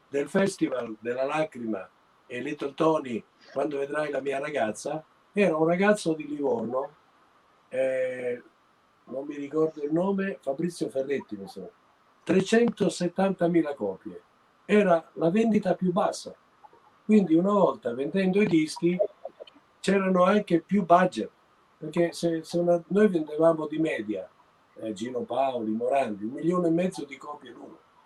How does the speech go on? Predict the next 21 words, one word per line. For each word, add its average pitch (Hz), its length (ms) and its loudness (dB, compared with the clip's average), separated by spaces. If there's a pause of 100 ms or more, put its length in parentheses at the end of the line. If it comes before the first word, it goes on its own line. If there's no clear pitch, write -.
(120)
Quindi 190 260 0
con 170 200 2
un 208 80 4
milione 185 360 2
e 214 40 4
mezzo 170 460 -2 (240)
la 156 160 -4
casa 170 300 2
discografica 160 760 0
ti - 160 -12
diceva: 156 500 0 (220)
"State 220 540 4
dentro 180 320 -4
lo 196 100 -4
studio 196 480 0
due 135 120 0
mesi - 360 -2 (880)
e 160 140 2
fate 196 340 2
cose 175 320 0
belle, 98 460 -4